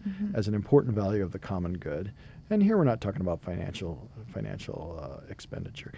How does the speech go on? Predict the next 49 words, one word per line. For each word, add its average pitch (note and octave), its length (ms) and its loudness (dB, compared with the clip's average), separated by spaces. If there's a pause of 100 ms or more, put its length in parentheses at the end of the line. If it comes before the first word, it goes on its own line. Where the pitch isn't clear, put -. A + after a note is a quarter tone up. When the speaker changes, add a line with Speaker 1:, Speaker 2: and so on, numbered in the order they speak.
(180)
Speaker 2:
But A3+ 120 8
I G#3+ 80 10
do C#4 180 10
think G3 160 8
you D3+ 100 10
raise C#3+ 240 12
a C3 40 6
really B2 200 8
good G#2+ 280 2
point A2 420 6
in A2+ 160 2
that G#2+ 240 2 (480)
there G3+ 160 4
is E3 160 8
a, C#3+ 180 8
there's D3+ 240 0
a D3 60 2
certain, C3 480 2
uh, C3 140 2
bourgeois, A2 1300 8 (460)
uh, A#2 60 -6
uh, F2 500 -2
element G#2+ 600 4
to A2 100 0
some A#2 240 2
of G2+ 160 -2
the G#2 80 2
food A#2 360 8
movements G#2 540 2
for - 200 -2
sure. F#2+ 560 2 (340)
And D3 140 6
if C3+ 80 4
you're F3+ 100 6
not G#3 240 4
careful, - 640 6
by A2 140 4
that C3+ 200 8
I B2+ 80 8
mean A#2+ 220 4
if G#2+ 120 -2
you're C#3 100 -2
not G#3+ 200 -2
really D#3 180 8
focused C3 540 4
on F#2 180 2
loving A#2+ 360 2
our G2 120 2
Lord, F2 500 2